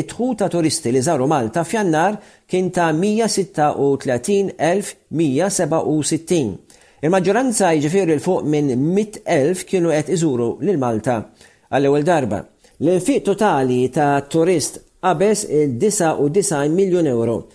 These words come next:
F'kull turist jonfo iktar minn sitta u disajn euro kull lejl.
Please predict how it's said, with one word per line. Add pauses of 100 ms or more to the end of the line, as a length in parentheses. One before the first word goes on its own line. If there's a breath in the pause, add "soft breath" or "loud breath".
(320 soft breath)
F'kull
turist
jonfo (220)
iktar
minn
sitta
u
disajn
euro
kull
lejl.